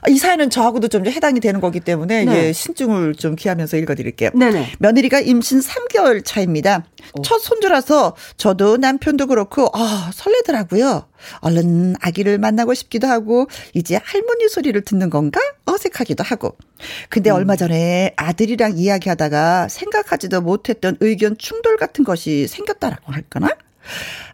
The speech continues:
Speaker 1: 아들 녀석만 집에 들러서 저녁을 먹고 있었습니다.
Speaker 2: 엄마, 그래도 우리는 행운이다.
Speaker 1: 뭐가?
Speaker 2: 엄마가 근처 사시니까, 음, 애기 태어나도 봐주실 수도 있고, 그쵸?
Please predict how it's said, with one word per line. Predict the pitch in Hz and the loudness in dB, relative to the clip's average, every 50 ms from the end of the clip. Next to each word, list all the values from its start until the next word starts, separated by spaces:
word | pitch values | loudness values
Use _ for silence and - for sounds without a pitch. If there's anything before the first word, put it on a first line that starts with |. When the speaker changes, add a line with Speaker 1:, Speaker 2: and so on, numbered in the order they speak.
| - | -4
Speaker 1:
아들 | - 208 254 226 359 381 359 | 0 0 2 2 4 4 4
녀석만 | 370 359 349 330 320 311 294 294 294 | 4 4 2 2 2 4 2 2 2
집에 | 277 - 240 254 254 247 | 0 0 2 2 2 4
들러서 | - 269 226 233 214 208 208 220 180 180 196 220 226 196 165 | 4 2 4 4 4 4 2 2 2 4 4 6 4 4 2
저녁을 | - - 185 180 180 190 208 233 - 427 415 370 | 0 -2 0 0 2 2 0 2 4 2 4 4
먹고 | 269 226 - 196 | 2 0 0 -2
있었습니다. | 196 - 202 185 - - 165 165 160 156 135 139 143 170 170 135 - _ _ _ _ _ - _ - - - - - - - _ _ _ - | -2 -2 -2 -6 -4 -4 -2 -2 -2 0 -2 -2 -2 -2 -4 -4 -6 _ _ _ _ _ -20 _ -20 -20 -20 -20 -20 -20 -20 _ _ _ -2
Speaker 2:
엄마, | 151 175 185 180 165 139 117 101 - - - - | 0 2 2 4 4 2 2 0 -4 -8 -12 -12
그래도 | - - 180 185 185 190 170 | -4 0 0 0 0 0 -4
우리는 | 147 156 160 160 160 | -4 -2 0 0 0
행운이다. | 180 226 247 269 285 269 214 - 127 123 120 120 135 147 151 147 - 175 | 0 -2 0 0 0 0 0 -2 -4 -4 -4 -4 -4 -4 -4 -2 0 0
Speaker 1:
뭐가? | 180 143 147 | 2 2 4
Speaker 2:
엄마가 | 180 214 262 294 311 302 - 294 294 285 277 277 _ | 4 4 6 4 4 4 2 2 2 2 0 -2 _
근처 | - - 254 254 254 - - 277 269 254 | -4 0 0 0 0 0 0 -2 -2 -2
사시니까, | 285 294 302 285 320 294 285 247 - - 185 170 165 170 175 185 190 185 165 143 135 135 - - _ - - - - - - - - | -2 -4 -2 2 2 2 2 2 0 0 2 2 4 2 2 2 2 2 2 2 0 -2 -4 -8 _ -20 -20 -20 -20 -20 -18 -6 0
음, | 254 277 277 277 277 269 - | 4 4 6 6 4 4 4
애기 | 190 214 202 262 | 2 2 2 0
태어나도 | - 294 320 311 302 285 262 233 254 233 | 0 0 2 2 4 2 2 0 -2 -6
봐주실 | - - 165 180 220 220 269 247 | -4 -4 -2 -2 0 -2 -2 -2
수도 | - 220 - 208 | -4 -4 -6 -4
있고, | 175 139 - _ _ - 117 101 - - | -4 -4 -4 _ _ -14 -12 -12 -12 -6
그쵸? | - - - - - 185 143 113 - | -6 -6 -6 -4 -4 -2 -2 -2 -2